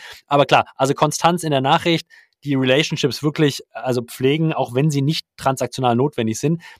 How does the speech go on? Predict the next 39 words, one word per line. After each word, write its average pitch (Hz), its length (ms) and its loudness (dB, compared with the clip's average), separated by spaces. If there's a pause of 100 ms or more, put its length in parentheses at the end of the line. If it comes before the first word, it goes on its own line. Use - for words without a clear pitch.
(120)
Ich - 140 -12
glaub, 123 160 0
das 139 140 2
ist 139 100 -6
ein 135 100 -4
Thema, 143 400 2 (300)
das 117 120 -4
extrem 139 480 -2
wichtig, 160 280 0
was 135 100 0
man 147 100 0
aber 127 160 2
auch 120 100 2
aufgrund 143 300 -6
der 127 80 2
vielen 143 220 -6
anderen, 123 500 0 (420)
ähm, 113 720 0
Pflichten 143 580 0
und, 123 140 -4
und, 120 160 -4
und 117 240 -6
Themen 160 260 2
und 120 140 -2
Probleme 123 360 -2
und 123 100 -4
Challenges, 143 300 -2
die 135 100 -12
man 131 100 -4
als 117 160 -6
Gründer 139 260 -4
hat, 139 120 -2 (400)
oftmals 143 640 0 (220)
wahrscheinlich 139 400 -4
vernachlässigt 131 720 0
oder 135 300 2 (220)
hinten 170 340 0
an 165 260 -4
priorisiert 117 760 0